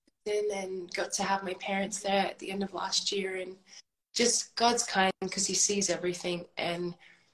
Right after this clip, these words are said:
um, yeah, we walk by faith, by sight, and by the grace of God, we're still in that, that place, and it got extended. And, um, it was a challenge as well, because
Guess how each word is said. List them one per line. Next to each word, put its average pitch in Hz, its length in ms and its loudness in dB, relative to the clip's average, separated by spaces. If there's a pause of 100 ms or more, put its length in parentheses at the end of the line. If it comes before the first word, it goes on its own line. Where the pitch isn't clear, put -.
(280)
um, 165 440 -2 (1040)
yeah, 202 460 4 (260)
we 202 220 2
walk 190 240 4
by 185 140 4
faith, 185 340 0 (300)
by 170 80 0
sight, 190 460 4
and 170 380 -2 (840)
by 190 120 2
the 190 100 2
grace 180 280 4
of - 60 -8
God, 175 220 4
we're 180 100 2
still 190 280 0
in 185 140 0
that, 165 240 -2 (260)
that - 260 0
place, 185 380 0
and 190 120 2
it - 220 -4
got 165 160 -2
extended. 190 760 2
And, 175 240 0 (800)
um, 180 420 2
it 196 80 2
was 190 140 2
a 180 60 4
challenge 196 500 2
as 185 120 4
well, 180 260 4
because 175 640 0